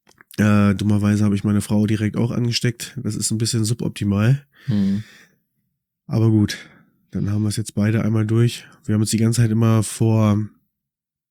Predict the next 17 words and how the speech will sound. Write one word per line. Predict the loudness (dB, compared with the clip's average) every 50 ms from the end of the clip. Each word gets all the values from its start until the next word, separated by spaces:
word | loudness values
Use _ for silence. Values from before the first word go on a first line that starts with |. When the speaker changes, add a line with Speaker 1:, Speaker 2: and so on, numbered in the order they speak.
| _ _ _ _ _ _ -6 0
Speaker 1:
naja, | 4 4 6 6 4
wir | 4
sind, | 2 2 2 2
wir | 2 2
haben | 4 4
gedacht, | 2 2 0 0
wir | -2 -2
kommen | -2 -2 -2 0
so | -2 -2
durch. | -2 -2 -4 -2 -2
Aber | -2 -2 0
gut, | -2 -2 -2 -2
irgendwann | 0 -2 0 0 -2 -2 -2 -2 -4 -6 -12 _ _ _
muss | -12 -10 -8 -6
man's | -6 -6 -6 -4
mal | -2 -2 -2 -2
bekommen. | -2 -4 -4 -2 -2 -2 -2 -4